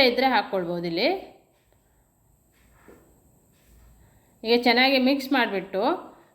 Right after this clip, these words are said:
ಸ್ವಲ್ಪ ಉಪ್ಪನ್ನು ಆ್ಯಡ್ ಮಾಡ್ಕೊಳ್ತಾ ಇದ್ದೆ. ಉಪ್ಪು ನಾನು ಈರುಳ್ಳಿ ಟೊಮೆಟೊ, ಟೊಮೆಟೊ ಬೇಯುವಾಗ ಹಾಕಿದ್ದೆ, ನೋಡಿಕೊಂಡು ಉಪ್ಪನ್ನು ಹಾಕ್ಕೊಳ್ಬೇಕು. ಸ್ವಲ್ಪ ಕಡಿಮೆ ಅನಿಸಿದೆ, ಹಾಗಾಗಿ ಹಾಕ್ತಾ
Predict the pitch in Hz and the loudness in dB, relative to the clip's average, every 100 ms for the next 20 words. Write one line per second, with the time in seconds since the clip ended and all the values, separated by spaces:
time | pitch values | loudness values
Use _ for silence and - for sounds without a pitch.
0 | - 262 254 269 262 294 294 277 240 220 | -4 -4 2 2 2 2 4 4 2 0
1 | 220 202 208 190 196 185 196 302 415 - | -4 -4 -8 -6 -6 -4 -2 -2 -4 -12
2 | - _ _ _ _ _ _ _ _ _ | -20 _ _ _ _ _ _ _ _ _
3 | _ _ _ - 240 240 311 277 262 262 | _ _ _ -14 -12 0 4 4 4 2
4 | 262 269 294 277 269 240 240 240 220 226 | 2 2 2 2 0 0 -2 -2 -4 -4
5 | 233 247 247 233 226 226 220 226 202 - | -2 -2 -2 -2 0 0 2 0 0 -4
6 | 180 220 320 320 277 302 294 277 254 247 | -6 -2 0 2 2 2 0 0 0 0
7 | 247 247 214 - 190 175 170 214 311 403 | 0 2 0 -2 -4 -4 -6 0 0 0
8 | - - _ _ _ _ _ 262 254 269 | -8 -20 _ _ _ _ _ -2 0 2
9 | 254 240 277 269 247 226 254 262 220 220 | 2 2 2 2 0 -2 0 2 2 -2
10 | 233 392 480 - _ _ _ _ _ _ | -4 -6 -8 -16 _ _ _ _ _ _
11 | 208 202 - | -10 -8 -2